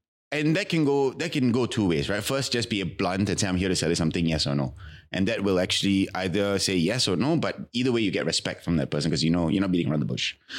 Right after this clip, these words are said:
But anyway, say I had this call with this person and I made a really bad impression. The two things I would do, number one, I would, if they don't respond to my email within X number of days, don't pick up my calls, I will respond going, "Have I done something wrong?"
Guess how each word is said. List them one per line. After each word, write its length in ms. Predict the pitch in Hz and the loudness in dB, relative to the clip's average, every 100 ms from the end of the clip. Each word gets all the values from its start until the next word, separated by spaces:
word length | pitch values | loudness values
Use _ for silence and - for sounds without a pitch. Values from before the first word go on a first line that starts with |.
| - - | -10 -6
But 100 | 110 | -2
anyway, 340 | 175 117 104 - _ _ _ | 0 0 -2 -8 _ _ _
say 120 | 180 | -8
I 60 | 180 | -4
had 200 | 135 135 | -2 -2
this 140 | 104 | -2
call 320 | - - 95 92 | -2 0 2 2
with 140 | 80 | 2
this 120 | 73 | 0
person 440 | - 73 - 82 69 | -2 -2 0 0 0
and 180 | - 82 | 2 2
I 40 | |
made 240 | 90 95 92 | 4 2 2
a 60 | |
really 220 | 85 92 | 2 2
bad 240 | 95 69 69 | 0 0 0
impression. 440 | 67 - - - - _ _ _ _ - | -4 -6 -10 -12 -14 _ _ _ _ -2
The 160 | 131 | 0
two 180 | - 170 | 2 0
things 300 | 156 147 131 | 2 2 0
I 140 | 95 98 | 0 0
would 220 | 95 87 | 2 0
do, 200 | - 147 | 2 2
number 240 | 131 98 | 4 2
one, 520 | 92 95 104 165 196 - _ _ | 2 2 2 2 2 -4 _ _
I 120 | - 104 | -2 0
would, 360 | 104 104 82 - - - | 2 2 0 -4 -4 -6
if 160 | 123 | -6
they 100 | 107 | -2
don't 180 | 127 147 | 0 2
respond 400 | 139 101 117 113 | 0 -2 0 0
to 80 | 104 | 0
my 120 | 90 | 0
email 460 | 78 87 85 117 127 | 2 2 2 2 2
within 280 | 92 90 90 | 2 2 0
X 240 | 90 - | 0 -2
number 220 | 85 85 | 0 2
of 100 | 76 | 0
days, 400 | - 104 104 104 - | -2 0 0 -2 0
don't 220 | 85 - | 0 0
pick 140 | - | 0
up 100 | - | 0
my 140 | 78 73 | 0 0
calls, 380 | 117 113 107 - | -2 0 -2 0
I 100 | 87 | 2
will 120 | 82 | 2
respond 340 | 85 - 98 | 0 0 0
going, 200 | 85 90 | 2 2
"Have 140 | 80 80 | 2 0
I 60 | |
done 180 | 78 78 | 0 0
something 280 | 78 69 69 | -2 -2 -4
wrong?" 200 | 67 65 | -4 -6